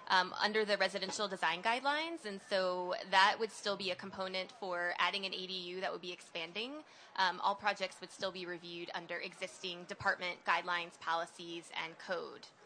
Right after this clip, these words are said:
So, um, th-, that should be noted for anyone adding an A D U, that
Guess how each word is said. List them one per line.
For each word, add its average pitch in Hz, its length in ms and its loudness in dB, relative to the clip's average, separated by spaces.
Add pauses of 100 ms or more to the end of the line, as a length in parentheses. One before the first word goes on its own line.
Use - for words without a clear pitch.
(260)
So, 175 520 0 (100)
um, 156 300 2 (540)
th-, - 160 -6 (220)
that 170 220 6 (120)
should 180 320 -4
be 165 360 -8 (520)
noted 214 480 4
for 175 460 0
anyone 180 380 -4
adding 170 260 -2
an 170 80 -6
A 170 160 -6
D 175 80 -12
U, 170 280 -8 (100)
that 151 220 0